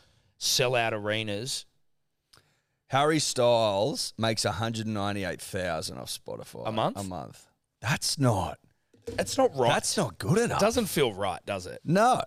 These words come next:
Speaker 2: Well,
Speaker 1: It doesn't feel
Speaker 2: I don't
Speaker 1: right.
Speaker 2: know what I feel about that other than to say Harry Styles would be spending more than a hundred ninety-eight thousand a month.
Speaker 1: Uh, yeah, well, he'd be spending that on flared pants.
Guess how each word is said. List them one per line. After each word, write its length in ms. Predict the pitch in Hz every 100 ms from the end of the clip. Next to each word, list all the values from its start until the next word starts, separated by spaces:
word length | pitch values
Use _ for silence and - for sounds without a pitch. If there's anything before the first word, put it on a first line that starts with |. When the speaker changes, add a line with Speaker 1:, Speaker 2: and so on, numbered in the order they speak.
| - _ _
Speaker 2:
Well, 540 | 156 196 180 151 139 - _
Speaker 1:
It 80 | 147
doesn't 240 | 165 156 127
feel 120 | 156
Speaker 2:
I 60 |
don't 120 | 240 208
Speaker 1:
right. 80 |
Speaker 2:
know 60 | 139
what 200 | 123 156
I 120 | 165
feel 280 | - 127 110
about 280 | 101 104 85
that 200 | 104 123
other 180 | 131 120
than 200 | 120 110
to 120 | 104
say 300 | - 110 104
Harry 380 | 87 139 175 123
Styles 460 | - 110 127 156
would 60 | 101
be 80 | 104
spending 340 | - 113 110
more 120 | 110
than 120 | 104 101
a 20 |
hundred 240 | 113 120
ninety-eight 320 | 104 104 78
thousand 360 | - 107 110 98
a 40 |
month. 540 | 76 117 117 - - - _ _ _ _ _ _ -
Speaker 1:
Uh, 240 | 120 120 117
yeah, 160 | 135
well, 140 | 110 113
he'd 120 | 131
be 100 | 120
spending 500 | - - - 123 120
that 120 | 113
on 120 | 101
flared 500 | - - 117 110 107
pants. 540 | - 120 127 - -